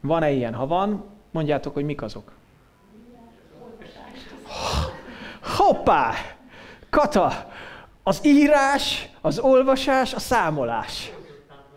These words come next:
Igaz? Elmentünk az első osztályba,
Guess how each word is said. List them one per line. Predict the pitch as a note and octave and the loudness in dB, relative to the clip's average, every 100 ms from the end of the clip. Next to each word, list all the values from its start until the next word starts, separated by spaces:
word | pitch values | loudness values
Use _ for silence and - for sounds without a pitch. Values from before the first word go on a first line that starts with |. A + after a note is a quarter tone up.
| - - - | -20 -20 -4
Igaz? | E3 G3 D4+ G3+ - | 0 4 4 4 0
Elmentünk | - C#4+ G4 C#4+ C4 | 0 2 2 0 2
az | G#3 | 4
első | A#3+ A#3+ - G#3 | 4 2 2 0
osztályba, | F#3 - F3 D#3+ D3 D#3 A3+ A#3+ | 0 0 0 2 2 2 0 -4